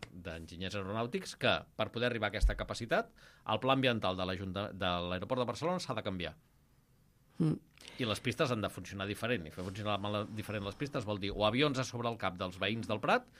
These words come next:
Speaker 1: o avions per damunt de la zona del Delta del Llobregat.
Speaker 2: Bueno, nosaltres,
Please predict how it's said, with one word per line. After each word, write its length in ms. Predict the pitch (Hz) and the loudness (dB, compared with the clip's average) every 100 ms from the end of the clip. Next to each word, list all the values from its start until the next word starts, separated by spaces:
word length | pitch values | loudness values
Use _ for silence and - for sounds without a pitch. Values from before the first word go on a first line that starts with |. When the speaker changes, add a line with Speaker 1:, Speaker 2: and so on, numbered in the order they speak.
| - - - | -20 -12 2
Speaker 1:
o 180 | 120 | 8
avions 380 | 107 117 147 165 | 8 8 4 2
per 160 | - 104 | 0 2
damunt 380 | 101 120 135 196 220 - | 2 4 2 -2 -8 -10
de 240 | 98 104 98 95 | 2 4 6 4
la 140 | 98 | 2
zona 220 | 101 104 101 | 0 -2 0
del 180 | 98 | 0
Delta 240 | 101 90 92 | 0 0 -2
del 100 | 95 | -4
Llobregat. 320 | 98 107 - - - - - | -2 -4 -6 -12 -14 -10 6
Speaker 2:
Bueno, 220 | 262 220 | 8 12
nosaltres, 420 | 233 240 277 349 | 12 12 10 6